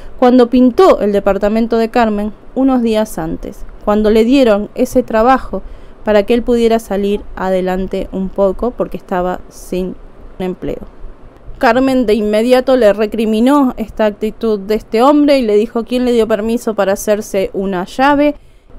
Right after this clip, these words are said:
Él aparentemente le estaba haciendo como una especie de escena de celos, pero realmente ellos no tuvieron nunca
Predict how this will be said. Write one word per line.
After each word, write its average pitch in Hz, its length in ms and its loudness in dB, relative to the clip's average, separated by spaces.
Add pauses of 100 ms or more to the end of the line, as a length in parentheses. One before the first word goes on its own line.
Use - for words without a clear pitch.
(180)
Él 339 300 0
aparentemente 311 640 0
le 262 80 2
estaba 254 240 0
haciendo 254 360 -2
como 233 200 -2
una 247 140 -2
especie 262 500 -2
de 233 60 2
escena 247 500 -4
de 220 160 -4
celos, 202 720 -4 (560)
pero 233 260 0
realmente 302 580 2
ellos 302 280 0
no 294 100 2
tuvieron 285 560 -2
nunca 277 560 2